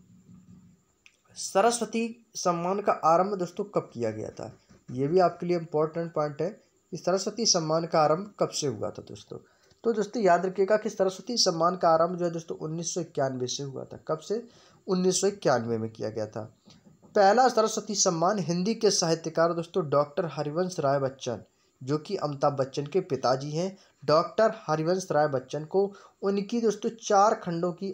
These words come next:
आत्मकथा के लिए दिया गया था। किसके लिए दोस्तों? चार खंडों की आत्मकथा के लिए दिया गया था। देखिए दोस्तों ये आपके लिए इंपॉर्टेंट क्वेश्चन रहेगा,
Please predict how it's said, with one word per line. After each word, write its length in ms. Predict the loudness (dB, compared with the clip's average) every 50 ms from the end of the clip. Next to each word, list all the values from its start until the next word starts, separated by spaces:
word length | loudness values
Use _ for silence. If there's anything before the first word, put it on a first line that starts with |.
| -2 0
आत्मकथा 560 | 0 0 0 -2 -6 -8 -6 -6 -6 -6 -8
के 160 | -6 -6 -8
लिए 180 | -8 -6 -6 -6
दिया 200 | -6 -6 -6 -4
गया 160 | -4 -4 -6
था। 80 | -6 -8
किसके 320 | -10 -10 -12 -10 -10 -8 -6
लिए 120 | -6 -6
दोस्तों? 220 | -8 -8 -8 -8 -10 -6
चार 280 | -2 2 4 4 4 4
खंडों 340 | 2 -2 -4 -2 -2 -2 -2
की 160 | -2 -2 -2
आत्मकथा 500 | -2 -2 -4 -6 -8 -10 -6 -4 -4 -4 -6 -8 -14 _ _ -20 -20 _ _ _ -4
के 100 | -2 -2
लिए 220 | 0 0 0 0 -2
दिया 220 | 0 0 0 0
गया 140 | 0 -2 -6
था। 100 | -8 -6 0
देखिए 260 | 2 2 2 4 2
दोस्तों 280 | 0 0 -2 -2 -6 -4
ये 160 | 2 4 6 6
आपके 260 | 6 4 2 -2 0
लिए 100 | 0 0
इंपॉर्टेंट 580 | 0 -2 0 2 2 2 2 0 -2 -4 -4 -6
क्वेश्चन 280 | -10 -8 -6 -6 -6
रहेगा, 420 | -4 -4 -6 -6 -6 -6 -8 -10